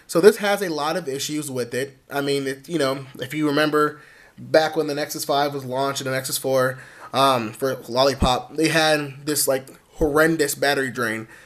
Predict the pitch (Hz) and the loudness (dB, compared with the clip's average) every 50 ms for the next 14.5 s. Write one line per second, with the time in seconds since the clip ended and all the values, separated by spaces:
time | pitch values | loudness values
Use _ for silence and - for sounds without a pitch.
0 | - - - - - _ _ - 160 185 190 196 196 196 - - 180 185 - - | -20 -20 -20 -20 -20 _ _ 4 4 4 4 2 0 -2 -2 -2 -4 -4 -4 -6
1 | - 160 139 127 143 143 151 170 165 - 175 165 151 151 151 160 165 175 185 175 | -10 -10 -10 -4 -2 0 0 0 0 0 -2 -2 0 0 0 2 0 0 -2 -6
2 | - - - - 180 143 120 131 151 143 151 147 147 156 156 - - - 160 170 | -8 -2 2 4 4 4 2 -2 -6 -6 -6 -4 -2 -2 -2 -2 -2 0 0 0
3 | 165 165 170 170 160 160 160 160 160 165 165 165 170 160 160 165 170 170 165 165 | 0 0 -2 0 0 0 2 2 2 0 0 0 -2 -4 -2 -2 -2 -2 -2 0
4 | - 143 135 131 123 123 - - - - - - - - - 147 151 165 165 160 | 0 2 2 0 0 -4 -10 -16 -20 -20 -20 -18 -18 -10 -2 4 6 6 6 6
5 | 165 156 139 143 147 143 - - - - 147 139 127 139 139 - - - 151 151 | 2 0 -2 -2 -2 -2 -4 -6 -4 -2 -2 0 0 0 -2 -2 -2 -2 0 0
6 | 151 135 160 147 139 139 135 131 139 135 127 135 131 135 131 - 139 131 131 131 | 0 0 0 0 0 -2 -2 -2 -4 -4 -2 -4 -4 -4 -4 -6 -6 -4 -2 -2
7 | 131 131 - 139 131 135 127 120 - - - - 131 123 - - 123 113 104 - | -2 -2 -4 -6 -2 0 0 0 -2 -6 -4 -4 -4 -4 -2 -2 -2 -2 -2 -4
8 | - - - _ - - - - - - - 143 - - - 143 156 160 165 160 | -8 -14 -20 _ -20 -20 -20 -16 -8 -2 -2 0 0 2 2 4 4 4 4 4
9 | 160 165 160 - - - - - - - - - - 156 156 156 151 143 139 - | 2 0 -2 -8 -14 -20 -20 -20 -20 -20 -10 0 2 4 4 4 2 2 -2 -4
10 | 147 139 135 143 139 - 143 139 139 - 143 135 127 123 117 127 135 135 139 127 | -8 -6 -4 -4 -2 -2 -4 -6 -8 -10 -8 -8 -8 -8 -2 2 2 4 4 2
11 | 127 123 113 - - - - - - _ - _ _ _ _ - - - - - | 0 -2 -4 -4 -8 -8 -10 -18 -20 _ -20 _ _ _ _ -10 -8 -8 -10 -12
12 | - _ _ _ _ _ _ _ _ _ _ _ - 165 175 170 - 226 240 254 | -20 _ _ _ _ _ _ _ _ _ _ _ -4 -2 -2 6 8 8 8 8
13 | 254 240 - 202 190 185 185 185 180 170 160 165 165 160 160 156 156 147 131 - | 4 0 0 -2 -2 -2 -2 -2 -2 2 2 2 4 4 2 -2 -2 -4 -8 -4
14 | - 143 147 143 139 123 117 110 104 117 | -2 -2 0 0 -2 -4 -6 -6 -8 -10